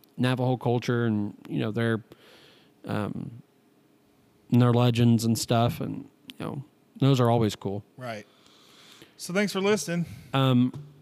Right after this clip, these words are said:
Speaker 1: real quick before we go, um, I got moved to days next week,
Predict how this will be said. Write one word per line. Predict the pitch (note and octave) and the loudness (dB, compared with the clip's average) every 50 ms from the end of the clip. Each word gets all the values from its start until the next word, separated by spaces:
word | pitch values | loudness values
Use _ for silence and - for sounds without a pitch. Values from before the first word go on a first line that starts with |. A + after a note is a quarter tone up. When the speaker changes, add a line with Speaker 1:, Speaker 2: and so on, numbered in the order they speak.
| - - | -6 0
Speaker 1:
real | D3 C#3+ F3+ G#3 | 4 4 6 6
quick | F#3+ - F#3+ F#3+ - - | 4 4 2 2 2 0
before | D3+ B2 - D#3+ | -2 0 2 2
we | C#3+ C#3+ | 2 4
go, | B2+ B2+ B2 B2 B2 C3+ C3 - - - - - - _ _ _ _ _ _ _ _ _ _ _ - - - | 4 4 4 4 4 2 2 -2 -6 -20 -20 -20 -20 _ _ _ _ _ _ _ _ _ _ _ -20 -6 0
um, | C#3 C3+ B2+ B2+ B2 A#2 A2+ A#2+ B2 - _ _ _ _ _ _ - | 2 2 4 4 4 4 4 2 0 -4 _ _ _ _ _ _ -2
I | C3 C#3+ D3+ D3+ | 2 4 4 6
got | D3+ D3 D3 C#3+ - - _ _ _ - | 6 4 4 2 0 -4 _ _ _ 0
moved | - C3 C#3 D3 C#3 C3+ - | 4 6 6 6 4 4 0
to | C3+ | 0
days | B2 C3+ C3+ C#3+ D3 D3 C#3 - - | 2 4 4 6 6 4 4 2 2
next | D#3 D3+ C#3+ - - | 2 2 2 0 -2
week, | D3+ D3+ D3 D3 E3+ - - - - | 0 2 2 2 2 -2 -6 -16 -20